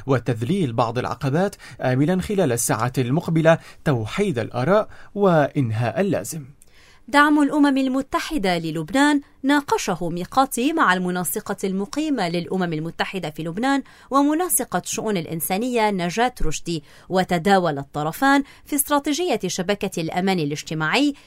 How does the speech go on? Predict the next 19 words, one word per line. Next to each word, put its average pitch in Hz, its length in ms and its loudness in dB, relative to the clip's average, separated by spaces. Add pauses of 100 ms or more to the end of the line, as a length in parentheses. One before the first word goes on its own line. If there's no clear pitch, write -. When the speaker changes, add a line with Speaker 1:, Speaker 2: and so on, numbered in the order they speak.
(120)
Speaker 2:
لإيصال 285 520 2
الخدمات 175 560 -2
الأساسية 233 720 0
إلى 175 280 -2
كل 269 240 -2
المواطنين، 247 880 -2
إضافة 220 560 0 (340)
إلى 302 160 4
التحضير 294 560 -2
لتقديم 185 800 -2
مساعدات 220 680 0
نقدية 240 680 2 (240)
مع 226 240 8
اعتماد 214 520 0
معايير 190 560 0
دولية 233 600 0 (220)
تحفظ 196 440 0
مبدأ 165 500 -4
الشفافية. 151 840 -10